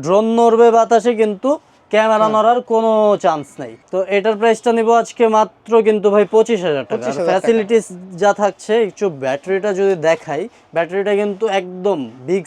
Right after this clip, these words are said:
Speaker 1: সাইজের একটা
Speaker 2: ডিজাইয়ের
Speaker 1: ব্যাটারি,
Speaker 2: মতো।
Speaker 1: ডিজাইয়ের মতো একটা
Speaker 2: সেম।
Speaker 1: ব্যাটারি দিয়ে দিছে।
Speaker 2: হুম।
Speaker 1: দুইটা ব্যাটারি পাবেন, এক ব্যাটারিতে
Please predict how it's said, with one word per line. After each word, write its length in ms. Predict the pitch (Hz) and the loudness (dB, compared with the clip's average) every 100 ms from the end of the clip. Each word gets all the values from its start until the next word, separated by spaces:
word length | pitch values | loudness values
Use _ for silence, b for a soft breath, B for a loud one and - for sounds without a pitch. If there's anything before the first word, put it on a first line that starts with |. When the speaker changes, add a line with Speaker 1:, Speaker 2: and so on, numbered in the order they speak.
| - | 0
Speaker 1:
সাইজের 320 | 202 185 196 190 | 0 2 0 -2
একটা 140 | 175 | -2
Speaker 2:
ডিজাইয়ের 300 | 185 180 196 | 0 0 0
Speaker 1:
ব্যাটারি, 200 | 190 - | -2 -2
Speaker 2:
মতো। 80 | 156 165 | -4 -6
Speaker 1:
ডিজাইয়ের 380 | 170 190 190 180 | 0 2 2 0
মতো 120 | 170 180 | -6 -4
একটা 80 | 175 | -4
Speaker 2:
সেম। 120 | 180 | -2
Speaker 1:
ব্যাটারি 240 | 165 170 175 | -4 -4 -4
দিয়ে 120 | 185 180 | -4 -4
দিছে। 200 | 175 214 | -4 -4
Speaker 2:
হুম। 80 | 180 | -4
Speaker 1:
দুইটা 200 | 185 196 185 | -2 0 0
ব্যাটারি 260 | 180 170 190 | 0 -2 -2
পাবেন, 200 | 190 208 247 b b 175 | 0 -2 -4 b b -6
এক 60 | 180 190 | -2 -2
ব্যাটারিতে 380 | 180 196 196 | -2 -4 -4